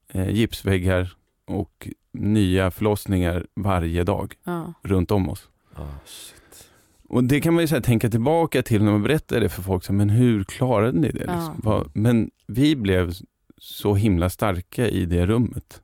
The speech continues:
Speaker 3: Mm.
Speaker 1: av någon anledning. Och av de där vita väggarna. Vi låg och pratade i tre veckor.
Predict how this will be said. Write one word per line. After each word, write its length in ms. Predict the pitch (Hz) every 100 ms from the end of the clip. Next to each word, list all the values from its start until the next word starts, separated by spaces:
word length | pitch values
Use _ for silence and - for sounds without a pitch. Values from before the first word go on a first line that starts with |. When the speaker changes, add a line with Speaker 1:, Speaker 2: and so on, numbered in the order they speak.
| -
Speaker 3:
Mm. 300 | 90 82 90
Speaker 1:
av 120 | 92
någon 100 | 92
anledning. 440 | 92 98 101 104 - _
Och 140 | - - _ _ _ -
av 140 | 123
de 100 | 123
där 60 | 95
vita 300 | 95 85 92
väggarna. 300 | 92 95 95
Vi 120 | 104
låg 160 | 123 107
och 80 | -
pratade 460 | 107 92 - 95
i 60 | 90
tre 240 | - 90
veckor. 340 | 87 87 -